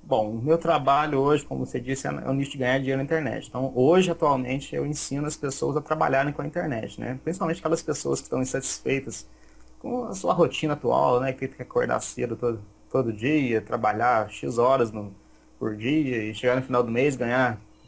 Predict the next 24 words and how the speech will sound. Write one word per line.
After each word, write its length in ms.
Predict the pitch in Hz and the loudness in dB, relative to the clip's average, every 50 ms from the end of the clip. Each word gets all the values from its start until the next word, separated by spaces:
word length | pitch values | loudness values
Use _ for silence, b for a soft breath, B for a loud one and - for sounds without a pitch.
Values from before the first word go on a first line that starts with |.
| - - - | -20 -14 -12
o, 320 | 123 113 - - - 131 | -12 -10 -8 -4 -2 -2
o 40 | - | 0
que 100 | - 139 | 2 4
ela 180 | 135 135 135 127 | 4 6 6 4
não, 220 | 123 127 156 - | 4 4 2 2
o 20 | 131 | 2
que 120 | - - | 0 0
ela 160 | 135 143 139 | 2 4 4
não 240 | 131 131 131 143 170 | 4 4 4 4 4
queria 320 | 156 151 131 123 139 147 131 | 4 2 2 2 2 2 2
receber, 580 | 127 120 - 120 113 107 107 117 135 147 139 | 0 0 2 0 0 2 2 4 4 4 4
né? 220 | 123 123 123 120 - B B B B B B B | 2 0 -4 -6 -10 B B B B B B B
Mas 200 | 117 123 131 127 | -2 -2 0 2
tem 160 | - 131 139 | 2 2 2
que 40 | 135 - | 2 2
trabalhar 460 | 139 135 131 123 120 127 139 143 143 | 2 4 4 4 4 4 4 2 0
porque 140 | - 131 123 | 0 -4 -6
tem 80 | 123 | -6
que 80 | 120 - | -6 -8
sustentar 300 | 127 - 131 107 - 123 | -8 -6 -6 -4 -4 -4
a 20 | |
família, 480 | - - 107 113 117 131 147 135 117 120 | -4 -6 -6 -4 -2 0 0 0 0 -2
enfim. 240 | 127 131 - 117 113 | -4 -6 -8 -12 -12
Então, 540 | 107 107 - - 135 170 185 208 233 226 | -10 -8 -6 -4 -2 -2 -2 -4 -6 -8